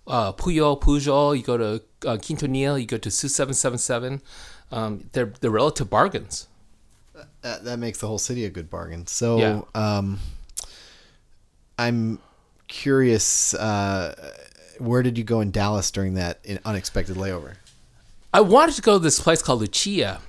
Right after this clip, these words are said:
Speaker 1: but they weren't open on Monday. But I ended up going to John Tsar's Knife Dallas and had a sixty-day dry-aged ribeye bone-in. And it was, it was very good, but I realized that,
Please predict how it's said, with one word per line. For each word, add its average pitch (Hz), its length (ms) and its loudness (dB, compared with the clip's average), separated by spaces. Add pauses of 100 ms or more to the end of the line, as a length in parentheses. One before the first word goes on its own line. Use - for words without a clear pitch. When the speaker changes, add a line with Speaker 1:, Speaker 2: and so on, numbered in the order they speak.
(220)
Speaker 1:
but 135 140 -2
they 160 100 6
weren't 147 180 4
open 127 220 2
on 107 100 2
Monday. 90 540 0 (340)
But 175 160 4
I 196 40 4
ended 269 180 2
up - 60 -2
going 196 220 6
to 139 580 0
John 143 500 4
Tsar's 127 680 2
Knife 117 540 -2
Dallas 107 420 0
and 98 100 -6
had 110 180 -2
a 95 300 -4
sixty-day 127 1000 -4 (460)
dry-aged 113 840 2
ribeye 113 460 2
bone-in. 101 540 -2 (680)
And 120 540 2
it 156 80 0
was, 190 480 4
it 180 60 2
was 165 240 2
very 196 200 2
good, 247 280 2
but 143 100 4
I 135 40 6
realized 185 480 4
that, 143 260 4